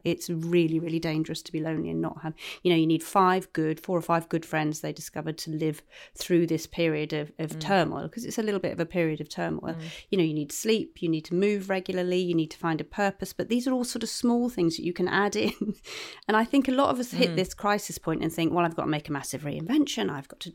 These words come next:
Speaker 1: you know, move to
Speaker 2: Mm.
Speaker 1: the country and be a florist
Speaker 2: Move to Australia.
Speaker 1: and, you know, do all these
Speaker 2: <laughs>
Speaker 1: things." And actually, you don't. You just have to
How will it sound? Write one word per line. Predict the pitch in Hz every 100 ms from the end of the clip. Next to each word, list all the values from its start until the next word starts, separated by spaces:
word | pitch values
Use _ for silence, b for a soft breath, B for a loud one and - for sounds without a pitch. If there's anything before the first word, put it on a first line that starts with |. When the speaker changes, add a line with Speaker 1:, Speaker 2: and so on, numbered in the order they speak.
| _
Speaker 1:
you | 180 165
know, | 165
move | 165 170 170
to | 175
Speaker 2:
Mm. | 165
Speaker 1:
the | 165 -
country | - 285 - 175
and | 160
be | 156
a |
florist | - 226 285 220 156
Speaker 2:
Move | 185
to | 175
Australia. | 170 - 123 - -
Speaker 1:
and, | -
you | 240
know, | 226
do | 262 294
all |
these | 233 220 -
Speaker 2:
<laughs> | 294
Speaker 1:
things." | 262 226
And | 254
actually, | - - 240
you | 240
don't. | - 269 269 180
You | 196
just | 233 -
have | 233
to | -